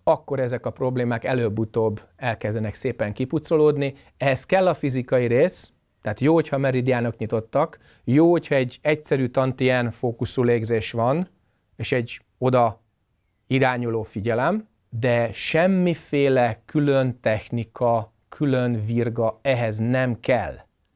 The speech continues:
Tehát minél bonyolultabb, annál nagyobb a káosz. Tehát nem maceráljuk a karmánkat. Jó? Egy lépést hátra, visszatérsz a forrásba,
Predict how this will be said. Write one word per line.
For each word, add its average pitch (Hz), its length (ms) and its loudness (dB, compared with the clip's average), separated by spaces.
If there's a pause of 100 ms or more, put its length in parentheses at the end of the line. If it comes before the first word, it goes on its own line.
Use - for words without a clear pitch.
(400)
Tehát - 200 -8
minél 156 280 4
bonyolultabb, 180 840 2 (140)
annál 143 320 2
nagyobb 113 260 0
a 120 80 -2
káosz. 76 540 -8 (1300)
Tehát 127 320 0 (140)
nem 160 360 4
maceráljuk 120 720 0
a 98 80 -4
karmánkat. - 720 -8 (580)
Jó? 170 320 0 (380)
Egy 180 200 2
lépést 123 460 -4
hátra, 170 580 0 (1080)
visszatérsz 127 640 0
a 117 40 -2
forrásba, 139 800 0